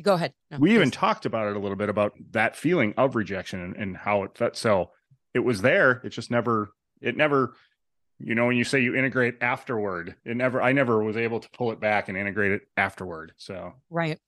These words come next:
Speaker 1: Well, this is, this is the beginning. And that's, this is what I love about, like, psychedelics is that there, it's, once it's, once it's happened, once it's there, it's always there.
Speaker 2: Yeah.
Speaker 1: Like, the integrate, you,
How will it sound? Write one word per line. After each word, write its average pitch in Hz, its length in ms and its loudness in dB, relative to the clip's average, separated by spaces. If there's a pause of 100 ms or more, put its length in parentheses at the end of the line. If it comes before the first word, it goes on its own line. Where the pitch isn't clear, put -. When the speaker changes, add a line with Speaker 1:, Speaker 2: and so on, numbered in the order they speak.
(220)
Speaker 1:
Well, 269 260 -2
this 240 180 0
is, 269 100 -4
this 269 240 -2
is 262 40 -10
the 233 40 -12
beginning. 254 220 -2
And 214 80 0
that's, 254 200 -2
this 254 160 -4
is - 60 -10
what 294 100 -4
I 185 40 2
love 151 160 -2
about, 147 280 -6
like, 139 200 -6
psychedelics 147 560 -4
is - 100 -10
that 143 160 -6 (180)
there, 170 300 -4
it's, 165 260 -6
once 202 320 -6
it's, - 160 -10 (120)
once - 280 -8
it's 277 120 -12
happened, 151 300 -8
once 147 200 -8
it's 139 120 -12
there, 143 240 -6
it's 135 140 -8 (100)
always 143 460 -6
there. - 480 -10 (420)
Speaker 2:
Yeah. 107 120 -4
Speaker 1:
Like, 147 180 0
the - 220 -20
integrate, 233 440 -8
you, 196 200 -8